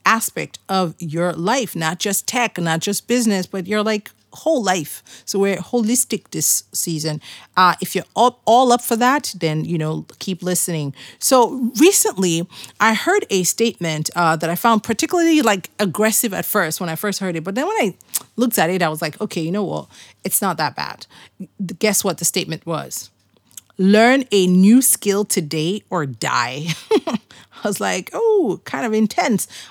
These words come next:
I thought so. Anyways, so here's what this statement means to me now that I got a chance to sit with it. You know, it was basically my story from years ago. Like,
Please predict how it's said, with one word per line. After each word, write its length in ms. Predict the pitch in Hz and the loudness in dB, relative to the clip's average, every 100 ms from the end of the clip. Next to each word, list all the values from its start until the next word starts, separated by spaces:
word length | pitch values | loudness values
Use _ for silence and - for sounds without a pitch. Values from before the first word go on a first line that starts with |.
| - | -10
I 100 | 156 | -4
thought 240 | 185 180 | 0 0
so. 260 | - 202 151 - - - | 2 0 0 -8 -20 2
Anyways, 440 | 294 311 220 202 | 4 8 8 6
so 360 | - 302 262 240 | 4 6 6 4
here's 340 | - 392 453 226 | 4 6 6 6
what 200 | 240 240 | 0 2
this 140 | 220 | -2
statement 380 | - 196 180 170 | 2 0 0 2
means 240 | 180 180 - | 2 2 0
to 80 | |
me 180 | 175 151 | -2 0
now 260 | 151 190 190 | 2 4 4
that 120 | 170 | 4
I 100 | 156 | 0
got 220 | 151 165 | 0 -2
a 40 | 143 | -2
chance 300 | - 147 - | -4 -4 -4
to 120 | 143 | -4
sit 280 | - - - | -2 -2 -2
with 180 | 151 139 | -4 -4
it. 220 | 131 - - - - - | -6 -10 -20 -20 -20 0
You 120 | 214 | 2
know, 240 | 214 262 - _ _ _ _ _ - - _ | 2 0 -6 _ _ _ _ _ -18 -18 _
it 140 | 202 | 2
was 160 | 311 302 | 2 2
basically 680 | 262 339 - 466 453 427 - _ | 2 0 2 4 6 4 -4 _
my 760 | 190 190 196 196 208 247 440 440 | 0 2 6 6 6 6 4 0
story 600 | - - 147 - - - | -2 -2 -4 -6 -12 -20
from 500 | - 240 240 220 165 | -4 2 4 4 2
years 460 | 175 302 453 466 349 | -2 0 2 2 0
ago. 200 | 170 147 | -4 -4
Like, 340 | 147 180 165 | -2 -4 -6